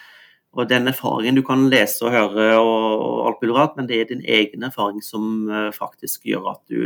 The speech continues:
eh, blir en god sjøørretfisker til slutt da. Eh, og så er det litt det altså å bruke, eh, andre,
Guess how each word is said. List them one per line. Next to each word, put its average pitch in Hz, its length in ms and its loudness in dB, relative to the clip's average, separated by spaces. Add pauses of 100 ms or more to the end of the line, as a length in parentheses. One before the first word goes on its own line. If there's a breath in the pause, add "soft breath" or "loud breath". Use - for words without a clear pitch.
eh, 120 180 -6
blir 113 300 -6
en 113 80 -6
god 107 300 -2
sjøørretfisker - 560 -4
til 104 100 -12
slutt - 240 -8
da. - 80 -8 (920)
Eh, 107 760 -2
og - 240 -6
så - 160 -4
er 160 60 4
det 160 100 4
litt 151 120 0
det 123 120 6
altså 120 320 0
å 120 320 0 (180)
bruke, 107 960 0 (140)
eh, 110 580 -2 (140)
andre, 107 600 0